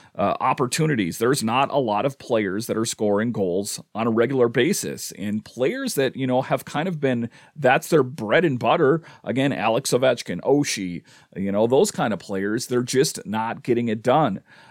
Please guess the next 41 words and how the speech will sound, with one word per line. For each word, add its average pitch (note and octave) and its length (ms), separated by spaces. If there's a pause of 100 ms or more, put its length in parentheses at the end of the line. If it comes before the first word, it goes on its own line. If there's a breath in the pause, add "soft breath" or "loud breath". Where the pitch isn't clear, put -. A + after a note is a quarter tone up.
(120)
Um, G2 260
and B2 140
I D#3+ 100
think G3 280
that, D3 180
you A#2+ 60
know, C3 240
to B2 180
kind B2 260
of A#2 80
do B2+ 160
a G#2+ 60
callback B2+ 520
to C3 100
the G#2 100
first B2 340
segment, C3+ 400
I A#2+ 140
think C#3+ 300
that B2+ 140
that G#2+ 240
is A#2 180
why G2+ 220
the A#2+ 120
Capitals A2+ 540
want G2 300
to A2 140
address F#2 420
the E2+ 120
top F#2 320
six. - 380
I - 120
think A#2+ 240
they G#2 100
need A2 220
some G2+ 160
new G#2 140
blood A2 340
on F#3+ 120
this E3+ 180
team A2+ 440